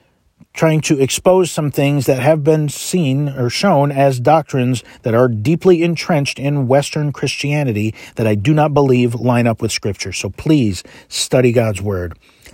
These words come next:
My desire is that we, God's people, both Jew and grafted in Gentile, would, in gratitude for his grace, mercy, love, and forgiveness, live the life to which he has called us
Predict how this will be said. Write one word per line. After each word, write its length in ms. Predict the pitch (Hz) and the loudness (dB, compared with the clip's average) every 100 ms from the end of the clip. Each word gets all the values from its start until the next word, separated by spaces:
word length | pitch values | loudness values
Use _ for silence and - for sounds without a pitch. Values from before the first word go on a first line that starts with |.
| _ _ | _ _
My 220 | 123 151 | 2 4
desire 440 | 165 151 156 160 | 4 4 4 2
is 140 | 143 110 | 0 0
that 200 | 110 101 | -2 0
we, 300 | 127 190 214 - _ _ _ _ 104 | 0 2 0 -6 _ _ _ _ -6
God's 360 | 95 123 175 160 | 2 4 2 0
people, 420 | - 131 - 95 | -2 -2 -2 -6
both 360 | 95 113 104 104 | 0 0 0 -4
Jew 420 | 92 127 175 185 | -4 0 2 2
and 280 | 147 151 123 | 2 0 2
grafted 420 | 135 151 156 151 | 2 2 0 -2
in 160 | 156 | 0
Gentile, 600 | 143 127 123 131 123 120 120 - - | 2 0 0 0 0 0 -4 -14 -12
would, 300 | 117 139 135 | 0 4 4
in 380 | - 139 131 123 | 2 -2 0 -2
gratitude 760 | 107 127 147 156 139 - 110 98 | 0 2 4 2 -2 -4 -4 -4
for 180 | 113 | -6
his 180 | 101 104 | -4 -6
grace, 360 | 95 127 139 - | 0 2 2 0
mercy, 420 | 127 123 - 113 | -2 -2 -2 -4
love, 320 | 107 113 123 | 0 0 0
and 200 | 117 107 | -2 -8
forgiveness, 640 | - 95 123 139 147 139 - - - - _ | -8 -2 0 0 -2 -4 -12 -20 -20 -20 _
live 640 | 107 123 147 151 151 131 - | 0 4 4 2 -2 -10 -14
the 120 | - 110 | -6 -2
life 460 | 117 131 143 139 | 0 2 0 -2
to 160 | - 117 | -6 -2
which 280 | 113 147 - | 0 0 0
he 200 | 117 117 | -4 -4
has 300 | - 117 95 | -4 -4 -4
called 520 | - - - 147 160 | -8 -6 0 2 2
us 340 | - - - | -4 -10 -12